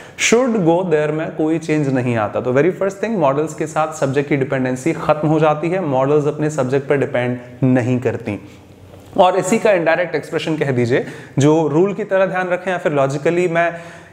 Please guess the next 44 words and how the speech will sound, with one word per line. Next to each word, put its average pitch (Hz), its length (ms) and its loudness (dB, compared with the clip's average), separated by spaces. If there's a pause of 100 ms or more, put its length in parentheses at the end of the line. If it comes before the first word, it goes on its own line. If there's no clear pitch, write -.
(180)
exact 147 560 2
answer 185 300 0
तो 202 120 0
आपको 196 320 0
नॉन 175 300 0
फाइनाइट्स 180 480 -2
में 180 100 0
दे 165 100 2
पाऊंगा 170 340 2
जब 165 180 -2
मैं - 220 -4
infinitives 175 640 0
पढ़ाऊंगा। 135 580 0
Infinitive 151 460 0
English 147 280 0
में 156 140 -4
टू 151 120 2
प्लस 151 240 0
वी 135 80 2
वन 131 140 2
होती 120 280 0
है, 151 240 -2 (280)
आप 151 160 4
में 156 80 2
से 165 100 2
जो 156 120 4
पढ़े 160 280 4
हैं 170 200 0
अच्छे 151 280 2
से 226 140 -2
जानते 165 300 -2
हैं, 196 140 0
तो 190 80 -4
मैं 180 100 0
आपको 170 220 0
एक 165 120 -2
line 143 200 2
में 165 120 0
समझा 123 300 -2
पाऊं। 139 280 -2
Otherwise 240 480 2
ऐसे 180 200 0
ध्यान 147 240 -2
रखिए, 123 280 -2